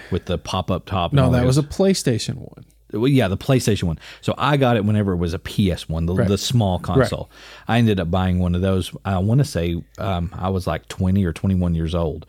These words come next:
Speaker 2: Yeah.
Speaker 1: at that point.
Speaker 2: I skipped. So I had a Sega Genesis.
Speaker 1: Yeah.
Speaker 2: I did not own another video game console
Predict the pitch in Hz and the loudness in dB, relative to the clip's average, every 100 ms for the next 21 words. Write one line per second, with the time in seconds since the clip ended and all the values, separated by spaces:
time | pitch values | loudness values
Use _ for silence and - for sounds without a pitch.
0 | - 123 107 - 92 80 90 80 73 135 | -6 -4 -4 -4 -6 -4 -6 -6 -4 -2
1 | 160 - - 175 170 - - - _ _ | -2 -2 0 0 -2 -6 -12 -14 _ _
2 | - 131 143 170 185 180 147 147 135 - | -2 2 2 2 2 2 4 4 2 2
3 | 117 - - - - 95 101 - - _ | -2 -4 -14 -12 -4 -4 -4 -12 -20 _
4 | - 131 170 160 160 160 - 135 143 156 | -2 2 4 4 2 0 0 0 4 4
5 | 156 131 123 131 135 120 123 131 131 131 | 2 2 2 4 4 4 4 4 2 0
6 | 123 - 113 127 - 185 202 | -2 -4 -4 -2 0 2 2